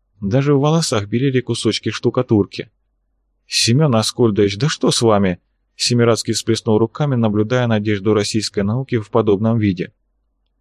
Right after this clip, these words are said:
Вместо ответа Богораз закашлялся, махнул рукой и, не выдержав, присел прямо на пол.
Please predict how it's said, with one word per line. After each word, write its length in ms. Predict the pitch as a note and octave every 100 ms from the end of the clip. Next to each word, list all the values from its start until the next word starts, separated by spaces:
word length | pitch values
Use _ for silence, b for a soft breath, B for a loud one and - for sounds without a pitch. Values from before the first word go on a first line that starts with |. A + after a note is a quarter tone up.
| _ _ _ -
Вместо 360 | A#2+ B2 G#2+
ответа 360 | G#2 D3+ D#3+ A#2
Богораз 440 | G2+ G2 A2+ G#2
закашлялся, 760 | F#2 G#2 C3+ C3 C3 B2 B2+ A#2 _ _ _
махнул 380 | G#2 A2 D#3 C#3+
рукой 320 | C#3 - D#3+
и, 100 | C3+
не 100 | C3
выдержав, 480 | C#3 D3 C#3 C3+ C3
присел 360 | A#2 A#2 B2+
прямо 340 | A#2+ G#2+ G#2 G2+
на 200 | G2 F2+
пол. 200 | -